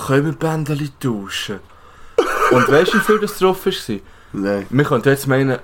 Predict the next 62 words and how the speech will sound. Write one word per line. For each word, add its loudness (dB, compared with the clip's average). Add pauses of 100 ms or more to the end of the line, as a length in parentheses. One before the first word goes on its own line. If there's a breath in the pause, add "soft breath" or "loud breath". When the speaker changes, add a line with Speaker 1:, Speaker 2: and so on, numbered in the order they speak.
(140)
Speaker 1:
„Oh -2
fuck, -6
wenn 0
jetzt -6
dort -4
irgendwie -2
vierhundert“ 2
Speaker 2:
Fünfhundertneunzig 6
Speaker 1:
Ja. 6
Speaker 2:
Steine 4
oder 0
so. -2
Speaker 1:
Es -4
sind, -4
glaub 2
ich, -20 (420)
Also -4
ich -2
bin 0
mir -2
nicht 0
hundertprozentig 2
Speaker 2:
Acht -2
Franken -2
Speaker 1:
sicher. 0
Speaker 2:
fünfzig. -12
Speaker 1:
Nein, 4
aber 0
es -6
sind -4 (140)
sicher -2
etwa, 0 (220)
ich -8
würde -4
jetzt -8
mal 0
so -8
schätzen, -2
vierzig -2
Franken 0
drauf -2
gewesen. -10
Speaker 2:
Also -4
jetzt 8
nicht, 6
äh, 6
eine 6
Welt. 4
Speaker 1:
Nein. 4 (360 soft breath)
Also 0
weisst, 4
Speaker 2:
Ja. 2
Speaker 1:
vierzig 4
Franken 2
ist 2
schon 2
easy, 2
da 4
bekommst -2
du -2
schon 2
ein 0